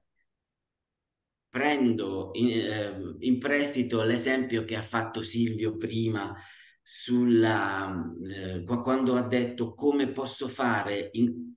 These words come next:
nella condizione in cui viviamo, come posso fare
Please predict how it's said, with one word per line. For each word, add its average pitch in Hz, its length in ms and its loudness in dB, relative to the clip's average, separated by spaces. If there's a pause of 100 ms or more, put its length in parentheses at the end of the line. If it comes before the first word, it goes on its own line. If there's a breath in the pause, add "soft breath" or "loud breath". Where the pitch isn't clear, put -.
nella 120 320 2
condizione 127 680 0
in 110 100 0
cui 123 180 0
viviamo, 113 720 0 (420 loud breath)
come 143 400 2
posso 143 380 -2
fare 110 640 -2